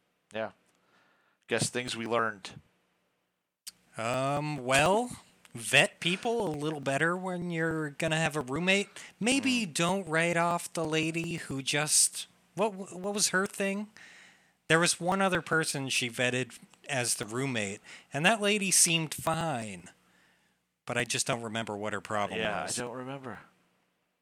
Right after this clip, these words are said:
Speaker 1: I don't
Speaker 2: It's
Speaker 1: think there was anything much. I think
Speaker 2: It wasn't
Speaker 1: honestly,
Speaker 2: much.
Speaker 1: it came down to, and this is where my com-, like, learning thing.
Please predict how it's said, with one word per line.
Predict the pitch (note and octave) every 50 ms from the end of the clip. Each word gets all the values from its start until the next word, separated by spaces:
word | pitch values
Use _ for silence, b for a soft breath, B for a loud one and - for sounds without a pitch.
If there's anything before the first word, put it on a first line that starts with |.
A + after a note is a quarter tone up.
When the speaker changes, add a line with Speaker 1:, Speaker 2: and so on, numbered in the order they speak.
| _ _ _ _ _ -
Speaker 1:
I | -
don't | B2 D3
Speaker 2:
It's | E3 - A3
Speaker 1:
think | G#3+ F#3
there | G3
was | F3 D#3+
anything | F3+ F3 E3+ E3 D3 A#2
much. | A#2+ F3 F3+ - - - -
I | -
think | - - D3 C#3+ - - B B B
Speaker 2:
It | - E3+ D#3
wasn't | E3 F#3+ F#3+ B3+ G#3+ F3
Speaker 1:
honestly, | F#3+ G3 - A3 F3+
Speaker 2:
much. | - - - -
Speaker 1:
it | D3 -
came | - G#3 G3 F#3
down | F#3+ F#3+
to, | - E3+ D3
and | C3 B2+
this | D3 D3 -
is | D3+ - - - -
where | - B2+ B2 A#2+
my | A#2+ C3 C3+ C#3+ C#3+
com-, | C#3 - - A#2+ A#2 - - _ B2
like, | A#2+ A#2 A2 - _ _ _ _ _
learning | A2 G#2+ G#2+ G#2+ G#2+ G#2+ G2+ G2+ G2
thing. | - - G2+ G2+